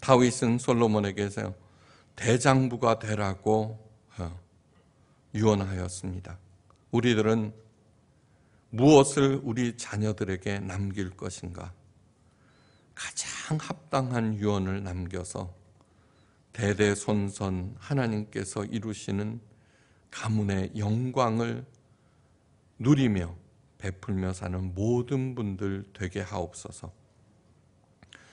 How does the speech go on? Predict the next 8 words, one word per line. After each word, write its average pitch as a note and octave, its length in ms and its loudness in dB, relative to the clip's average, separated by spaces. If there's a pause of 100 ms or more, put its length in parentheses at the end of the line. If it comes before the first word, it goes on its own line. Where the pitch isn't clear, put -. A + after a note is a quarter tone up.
(440)
자녀들의 B2+ 760 6 (240)
마음을 G#2 760 2 (920)
내 A2+ 400 6 (460)
알량한 C3 960 2
그 A#2+ 180 -2
좁은 A#2 360 0
생각을 G2 560 -4
강요함으로써 F#2+ 1120 -4